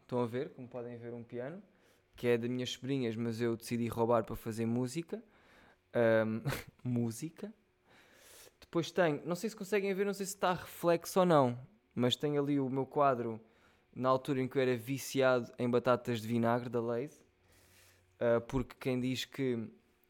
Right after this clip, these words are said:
as, das P-, as Pringles é que são, é, pá, por mim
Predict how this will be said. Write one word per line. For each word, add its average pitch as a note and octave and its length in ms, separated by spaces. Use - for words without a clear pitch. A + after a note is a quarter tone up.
as, A#2+ 180
das B2 220
P-, - 260
as A#2+ 160
Pringles B2 640
é A#2+ 100
que - 140
são, B2+ 540
é, A2+ 400
pá, B2 160
por - 380
mim D3+ 480